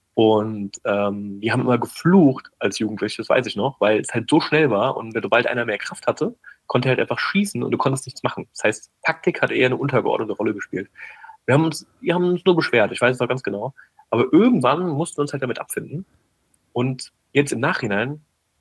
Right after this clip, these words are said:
kann ich sagen oder können wir sagen, dass es wirklich die beste Schule war, dass wir im Winter auf so einem unfassbar schnellen Belag gespielt haben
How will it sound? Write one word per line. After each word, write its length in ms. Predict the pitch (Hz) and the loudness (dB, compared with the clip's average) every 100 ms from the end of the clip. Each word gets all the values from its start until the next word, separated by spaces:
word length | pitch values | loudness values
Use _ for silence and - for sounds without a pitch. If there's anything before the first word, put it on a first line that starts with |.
| _ | _
kann 200 | - 113 | -4 -4
ich 120 | 127 | -4
sagen 260 | - 143 147 | -2 2 2
oder 160 | 120 107 | 2 0
können 240 | - 113 | -4 -6
wir 120 | 131 | -4
sagen, 280 | 139 151 156 - - - - | 0 -2 -4 -14 -20 -10 -4
dass 160 | 113 | -4
es 120 | 131 | -4
wirklich 240 | - 139 135 | -4 -6 -8
die 80 | 120 | -6
beste 300 | 156 147 139 | -6 -4 -6
Schule 300 | - 170 98 | -2 -2 0
war, 260 | 98 139 - | 0 -2 -4
dass 200 | 104 - | -6 -2
wir 120 | 123 | -2
im 100 | 120 | 0
Winter 300 | 131 180 - | 0 -2 -2
auf 180 | 131 - | -2 -2
so 140 | - | -6
einem 100 | 156 - _ | -8 -10 _
unfassbar 440 | - 220 202 185 170 | 2 2 2 2 2
schnellen 240 | - 165 | 2 0
Belag 220 | 151 147 | 2 0
gespielt 340 | - 131 104 - | -2 -6 -6 -4
haben 240 | 101 - | -6 -6